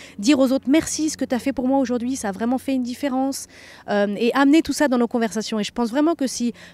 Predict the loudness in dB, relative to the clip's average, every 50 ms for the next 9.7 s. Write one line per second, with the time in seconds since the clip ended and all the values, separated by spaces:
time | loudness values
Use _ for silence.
0 | -8 -2 0 2 4 4 4 2 2 0 -2 -2 -2 0 0 0 -2 -2 -2 -2
1 | -2 -2 -4 -4 -4 -4 -4 -6 -8 -10 -8 -6 -4 -4 -4 -4 -6 -8 -10 -10
2 | -10 -8 -4 0 2 2 2 2 0 -4 -4 -4 -4 -4 -4 -6 -4 -6 -6 -6
3 | -6 -8 -6 -4 -4 -2 -2 -4 -4 -4 -4 -4 -4 -4 -4 -6 -4 -4 -2 -2
4 | -4 -4 -4 -4 -4 -2 -2 -2 -2 -2 -4 -4 -6 -6 -4 -2 -4 -4 -4 _
5 | -14 -20 _ _ _ -6 -4 0 2 2 2 2 2 2 2 2 4 2 0 0
6 | 0 -2 -2 -2 -2 -4 -8 -12 -14 -8 -4 -2 -2 0 0 0 0 0 0 2
7 | 2 2 2 2 0 -2 -4 -8 _ _ _ _ _ _ _ _ -20 -20 -18 -8
8 | -2 0 0 2 2 0 0 0 0 -2 0 -2 -4 -6 -4 -2 0 0 0 0
9 | -2 -2 -2 -4 -6 -6 -6 -6 -4 -2 -2 -2 -2 -4